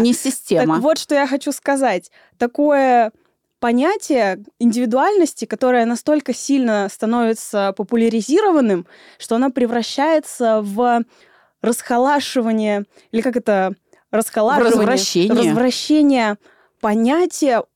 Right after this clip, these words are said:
Speaker 2: общества, союз, содружество, благо для общества, когда люди стараются сделать что-то вместе,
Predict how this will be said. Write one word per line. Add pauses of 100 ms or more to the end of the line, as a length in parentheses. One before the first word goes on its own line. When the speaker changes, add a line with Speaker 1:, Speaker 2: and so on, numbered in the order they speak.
(200)
Speaker 2:
общества,
союз,
содружество,
благо
для
общества,
когда
люди
стараются
сделать
что-то
вместе,